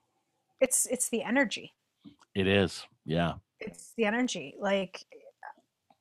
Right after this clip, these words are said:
Speaker 1: there's times I can play with someone and know they're not into it,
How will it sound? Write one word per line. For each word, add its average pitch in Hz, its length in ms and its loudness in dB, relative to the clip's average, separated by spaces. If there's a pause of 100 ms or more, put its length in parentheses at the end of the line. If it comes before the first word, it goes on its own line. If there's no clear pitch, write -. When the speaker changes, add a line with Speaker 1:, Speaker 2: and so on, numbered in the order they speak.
(440)
Speaker 1:
there's 254 240 6
times 220 500 4
I 220 80 6
can 214 400 0
play 196 500 0
with 202 260 -2
someone 196 640 -2
and 185 160 -4
know 180 260 0
they're 190 200 4
not 175 320 0
into 175 440 -4
it, 240 220 2